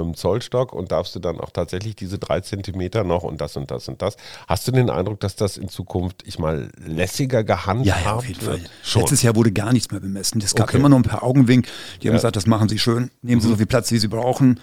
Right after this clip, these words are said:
Speaker 1: Ach komm.
Speaker 2: Achten Sie darauf, dass der Verkehr nicht behindert
Speaker 1: Mhm.
Speaker 2: wird. Also es ist natürlich
Speaker 1: Ja.
Speaker 2: wie immer auch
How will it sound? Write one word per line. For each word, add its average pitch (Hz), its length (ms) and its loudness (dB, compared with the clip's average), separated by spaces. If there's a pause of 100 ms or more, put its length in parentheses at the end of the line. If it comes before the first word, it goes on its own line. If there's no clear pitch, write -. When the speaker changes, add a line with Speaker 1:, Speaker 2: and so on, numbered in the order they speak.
(140)
Speaker 1:
Ach - 120 -4
komm. 95 180 0
Speaker 2:
Achten - 140 -4
Sie 104 60 -2
darauf, 110 140 -4
dass - 160 -6
der 107 100 -6
Verkehr 127 280 -6
nicht 156 180 -6
behindert 127 320 0
Speaker 1:
Mhm. 127 60 0
Speaker 2:
wird. 131 260 -2
Also 107 180 -10
es - 140 -16
ist - 160 -10
natürlich 98 340 -8
Speaker 1:
Ja. 80 100 0
Speaker 2:
wie 82 60 -8
immer 127 160 2
auch 113 220 -4